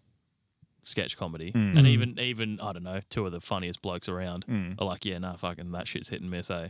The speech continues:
Speaker 1: Like, s-,
Speaker 2: Oh,
Speaker 1: like,
Speaker 2: yeah,
Speaker 1: sketches
Speaker 2: I,
Speaker 1: in
Speaker 2: I
Speaker 1: general.
Speaker 2: understand
Speaker 1: Yeah,
Speaker 2: that,
Speaker 1: yeah.
Speaker 2: but, like, it's just the fact that it's a comedy show.
Speaker 1: Mm.
Speaker 2: You know, they, they, rather than saying, "Oh, you know, this is a good idea,"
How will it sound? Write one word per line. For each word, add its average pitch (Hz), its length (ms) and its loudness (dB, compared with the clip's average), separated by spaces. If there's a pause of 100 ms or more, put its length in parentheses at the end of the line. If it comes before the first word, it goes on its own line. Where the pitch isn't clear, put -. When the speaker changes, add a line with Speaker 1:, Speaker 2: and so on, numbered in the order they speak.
(160)
Speaker 1:
Like, 92 200 -8
s-, - 60 -4
Speaker 2:
Oh, 185 80 6
Speaker 1:
like, 180 120 0
Speaker 2:
yeah, 127 260 4
Speaker 1:
sketches 135 60 2
Speaker 2:
I, 143 140 4
Speaker 1:
in 92 100 -2
Speaker 2:
I 151 120 6
Speaker 1:
general. 160 120 4
Speaker 2:
understand 101 340 2
Speaker 1:
Yeah, 95 60 0
Speaker 2:
that, 80 80 -2
Speaker 1:
yeah. 87 60 -2
Speaker 2:
but, 104 180 2 (340)
like, 113 200 2
it's 120 140 -2
just 123 180 2
the 139 60 0
fact 120 260 0
that 110 120 -2
it's - 140 -6
a - 40 -4
comedy 104 360 2
show. 90 520 -2 (220)
Speaker 1:
Mm. 98 300 -2 (1400)
Speaker 2:
You 110 140 -2
know, 82 120 -6
they, 95 220 -2 (400)
they, 95 140 -2 (1040)
rather 117 320 4
than 110 160 0
saying, 107 300 2
"Oh, 110 340 2
you 101 160 -2
know, 95 140 0
this 101 180 -2
is 95 100 0
a 98 60 0
good 95 160 0
idea," 90 500 -2